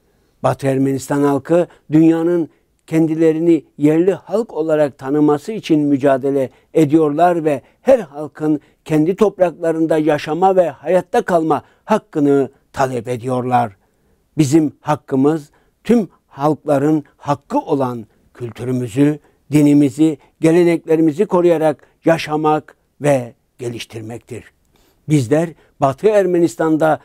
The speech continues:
haklarımızı korumak ve bize ait olan zenginliği geri kazandırmak için Birleşmiş Milletler çerçevesinde çalışıyoruz. Batı Ermenistan olarak mirasımız, topraklarımız ve kültürümüz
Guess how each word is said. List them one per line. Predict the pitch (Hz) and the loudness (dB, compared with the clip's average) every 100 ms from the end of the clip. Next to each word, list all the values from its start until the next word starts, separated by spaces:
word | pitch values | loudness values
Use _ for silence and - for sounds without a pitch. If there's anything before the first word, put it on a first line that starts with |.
| _ | _
haklarımızı | - 170 - 160 165 160 165 | -4 -4 -2 0 2 2 0
korumak | 160 156 156 156 135 | 0 0 2 0 0
ve | 156 143 | -2 0
bize | 135 117 240 | -2 2 2
ait | 190 160 160 | 2 -2 -2
olan | 156 151 147 120 _ _ 120 | 0 0 -2 -4 _ _ -4
zenginliği | 135 175 160 170 160 170 180 | 2 2 2 0 2 2 2
geri | 165 190 | 2 2
kazandırmak | 196 175 170 175 175 175 165 | 0 0 0 2 2 2 0
için | 156 175 170 139 _ - | 0 0 0 -2 _ -2
Birleşmiş | 160 180 170 185 160 | 0 2 -2 -4 -6
Milletler | 175 170 170 - 196 | -2 0 0 2 0
çerçevesinde | 190 180 147 165 160 135 151 147 | 2 -2 0 0 0 0 -2 -2
çalışıyoruz. | 139 127 127 135 135 127 117 _ _ _ _ _ 135 | -2 -4 -2 0 0 -2 -6 _ _ _ _ _ 0
Batı | 139 147 | 0 2
Ermenistan | 143 143 151 139 156 156 | 0 2 0 -2 0 2
olarak | 156 156 165 160 _ _ - | 2 2 0 -2 _ _ 0
mirasımız, | 143 147 151 131 143 165 175 - _ _ | 2 4 0 0 2 2 2 -6 _ _
topraklarımız | 160 165 170 135 160 160 170 214 190 | -4 0 -2 0 0 2 4 4 4
ve | 202 190 | 0 2
kültürümüz | 165 143 143 143 143 151 | 0 -2 0 2 2 0